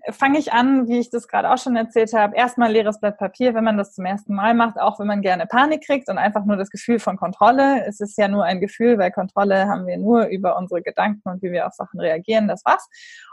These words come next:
Und, ähm, selbst das nicht mal, wenn man krank ist, das habe ich bei meinem Papa gesehen. Also, <laughs> das nur mal so nebenbei eingeschoben. Leeres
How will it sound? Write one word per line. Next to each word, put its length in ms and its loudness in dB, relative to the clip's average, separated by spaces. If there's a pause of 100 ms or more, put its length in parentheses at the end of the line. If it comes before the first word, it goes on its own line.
(120)
Und, 400 4
ähm, 280 0
selbst 260 -4
das 160 0
nicht 220 -4
mal, 180 -2
wenn 100 -4
man 200 -4
krank 320 -10
ist, 260 -12
das 140 -18
habe 100 -14
ich 80 -16
bei 80 -12
meinem 100 -10
Papa 240 -2
gesehen. 380 -4
Also, 460 4
<laughs> 480 -6
das 240 2
nur 160 6
mal 180 4
so 180 2 (140)
nebenbei 400 0 (180)
eingeschoben. 540 -4 (600)
Leeres 500 0